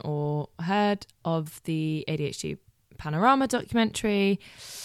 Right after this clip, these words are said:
and I grit my teeth when I say that. Um, so, of course, I'm gonna say something about it. So, obviously, it talks about people being misdiagnosed or overdiagnosed with A D H D by private clinics, um,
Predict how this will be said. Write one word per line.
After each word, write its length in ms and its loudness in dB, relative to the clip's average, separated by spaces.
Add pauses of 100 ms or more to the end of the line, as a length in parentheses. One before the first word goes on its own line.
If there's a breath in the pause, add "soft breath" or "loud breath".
(220 loud breath)
and 120 -4
I 300 -2
grit 220 -4
my 100 -4
teeth 300 -4
when 100 0
I 60 0
say 240 0
that. 280 2 (440 loud breath)
Um, 480 0
so, 160 -8
of 80 -12
course, 320 -8
I'm 100 -8
gonna 140 -4
say 180 -6
something 300 -6
about 260 0
it. 320 2
So, 300 -2 (100)
obviously, 580 0
it 160 -6
talks 300 -8
about 520 -2 (500 loud breath)
people 720 2
being 360 -2
misdiagnosed 1120 0
or 140 -4
overdiagnosed 680 0
with 120 -4
A 120 -2
D 80 0
H 160 -4
D 240 2
by 240 -6
private 400 -6
clinics, 600 0 (100)
um, 540 0